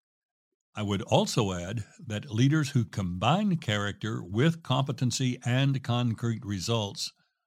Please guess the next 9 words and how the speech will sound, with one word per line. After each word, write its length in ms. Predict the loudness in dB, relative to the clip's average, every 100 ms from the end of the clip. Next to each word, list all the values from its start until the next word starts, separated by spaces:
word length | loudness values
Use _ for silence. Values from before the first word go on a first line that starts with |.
| _
are 100 | 0
the 80 | 4
ones 460 | 6 4 4 2 2
most 340 | 2 2 -2
likely 560 | -2 2 2 2 -2 -4
to 140 | -6
create 480 | -6 -4 -4 -4 -8 -4
healthy, 540 | 0 2 0 -2 -2 -6 _ _ _ -8
resilient, 720 | -6 -2 2 4 4 0